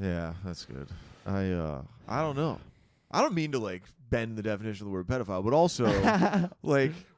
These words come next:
Speaker 2: What
Speaker 1: when I think of
Speaker 2: constitutes
Speaker 1: pedophile, I think of priest.
Speaker 2: Priest,
Speaker 1: You know what I
Speaker 2: yeah.
Speaker 1: mean? That's, like, children. That's, like, you know?
Speaker 2: Yeah, I
Speaker 1: Or
Speaker 2: think he
Speaker 1: Michael
Speaker 2: was more of,
Speaker 1: Jackson.
Speaker 2: like, a, a s-, statutorily
Speaker 1: Statutory pred-, statutory pedophile.
Speaker 2: Yeah.
Speaker 1: Yeah.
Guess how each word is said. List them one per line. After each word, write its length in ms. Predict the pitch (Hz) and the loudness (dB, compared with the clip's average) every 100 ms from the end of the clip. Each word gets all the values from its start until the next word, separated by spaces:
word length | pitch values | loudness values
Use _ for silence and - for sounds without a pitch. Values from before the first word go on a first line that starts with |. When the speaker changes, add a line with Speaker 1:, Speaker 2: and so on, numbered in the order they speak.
| - | -2
Speaker 2:
What 100 | 143 | 6
Speaker 1:
when 100 | 165 | 6
I 160 | 269 | 6
think 160 | 349 240 | 4 0
of 80 | 156 | 2
Speaker 2:
constitutes 260 | 139 127 | 2 2
Speaker 1:
pedophile, 160 | 139 143 | 2 2
I 100 | 151 | 2
think 160 | 196 220 | -2 -4
of 120 | 190 | -6
priest. 560 | - 254 110 - - - _ _ _ _ _ - - - | -4 -4 -4 -6 -16 -20 _ _ _ _ _ -20 -18 -10
Speaker 2:
Priest, 280 | - 113 110 | -2 2 4
Speaker 1:
You 80 | 185 | 4
know 60 | |
what 100 | 196 | 6
I 40 | 185 | 4
Speaker 2:
yeah. 140 | 107 | 2
Speaker 1:
mean? 80 | 110 | 0
That's, 180 | 160 - | 0 0
like, 160 | 180 | -4
children. 560 | - - 196 170 107 90 | -4 0 0 0 -4 -6
That's, 180 | 120 - | -6 -4
like, 240 | 127 - _ _ _ _ _ _ _ _ _ _ - | -6 -6 _ _ _ _ _ _ _ _ _ _ -10
you 160 | 117 117 | -6 -2
know? 240 | 117 131 | -2 -2
Speaker 2:
Yeah, 100 | 127 | -2
I 60 | 147 | 8
Speaker 1:
Or 20 | |
Speaker 2:
think 140 | 165 | 8
he 40 | 180 | 10
Speaker 1:
Michael 160 | 208 208 | 12 10
Speaker 2:
was 140 | 175 | 10
more 280 | 165 165 156 | 10 12 10
of, 80 | 143 | 8
Speaker 1:
Jackson. 40 | |
Speaker 2:
like, 160 | 143 131 | 6 6
a, 300 | 123 117 - | 4 4 -2
a 20 | |
s-, 200 | - - _ - | -8 -10 _ -18
statutorily 720 | - - 120 - - 131 123 | -12 -2 -2 -2 -6 -4 -2
Speaker 1:
Statutory 560 | 113 143 98 123 135 117 | 2 2 0 -4 -2 -2
pred-, 260 | 104 87 - | -4 -6 -8
statutory 580 | - 147 139 - 98 90 | -6 -4 -6 -8 -12 -12
pedophile. 540 | - - - - - - - | -12 -16 -16 -16 -16 -12 -2
Speaker 2:
Yeah. 340 | 120 117 113 - _ _ - | 0 0 -2 -6 _ _ -10
Speaker 1:
Yeah. 240 | 110 | -8